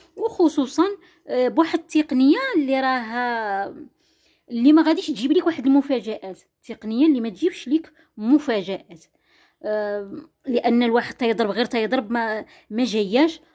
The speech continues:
اللهم، آه، اختاريت هاد التقنيه هادي، اللي هاد التقنيه هادي تبارك الله راه قلت لكم جربتها، جربتها وشديت ل-، وشديت القياسات ديالها،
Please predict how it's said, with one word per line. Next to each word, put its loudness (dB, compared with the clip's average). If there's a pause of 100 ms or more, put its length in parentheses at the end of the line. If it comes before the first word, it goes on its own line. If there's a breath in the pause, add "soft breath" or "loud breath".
(120)
اللهم، -4
آه، -4
اختاريت -4 (280)
هاد -2
التقنيه -6
هادي، 2 (360 soft breath)
اللي -4
هاد 0
التقنيه -4
هادي -6
تبارك -6
الله -4
راه -2
قلت -12
لكم -6
جربتها، -2 (440 loud breath)
جربتها -2
وشديت -2
ل-، -4
وشديت -2
القياسات -4
ديالها، -2